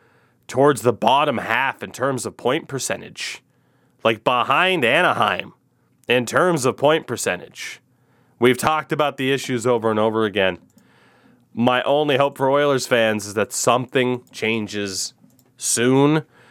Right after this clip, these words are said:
but I don't know if you can hold your breath. Like, if you're an Oilers fan, you have to outright root for that team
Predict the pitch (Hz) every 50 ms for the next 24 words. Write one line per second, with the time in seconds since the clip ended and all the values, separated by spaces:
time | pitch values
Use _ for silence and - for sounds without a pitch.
0 | _ _ _ _ _ _ _ _ _ _ _ _ _ _ _ _ - - 107 104
1 | 101 104 101 - _ _ _ _ _ _ - _ _ _ _ _ - 113 110 110
2 | 107 117 113 113 110 - 117 - 117 107 117 117 113 107 110 - 139 117 107 -
3 | 113 - - 120 139 160 180 190 185 180 180 180 165 131 - - 131 113 110 117
4 | 120 135 143 139 - - - _ - 127 135 160 180 - - 147 151 143 143 135
5 | - 120 107 104 107 131 139 120 104 - - - - _ _ _ _ _ _ _
6 | _ _ _ _ - - - 143 156 190 220 208 160 170 165 165 165 - - -
7 | - 151 143 120 98 95 87 87 87